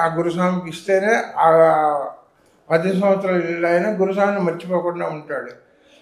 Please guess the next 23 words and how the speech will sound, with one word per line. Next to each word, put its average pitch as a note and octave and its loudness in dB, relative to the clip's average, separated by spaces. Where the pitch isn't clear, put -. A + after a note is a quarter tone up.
కాబట్టి F3+ 0
ప్రతి F3 -4
స్వామి F3+ 0
కూడా F#3 2
మీరు E3+ -4
చేసుకోవాల్సింది F3 -2
ఏంటంటే, D#3+ -4
ఒకటో F3+ 0
సంవత్సరం, F#3 0
రెండవ F3+ 2
సంవత్సరం, F3 -2
మూడవ F3 4
సంవత్సరం, E3+ -2
సంవత్సరం G3 0
సంవత్సరానికి F#3 -2
ఏ G3 6
తేడా F#3 4
వస్తుందో F3+ -2
నీలో, E3 0
ఏ F3+ 4
అలవాట్లు F#3+ 2
మానేస్తున్నావో, F3 -2
ఏ E3 0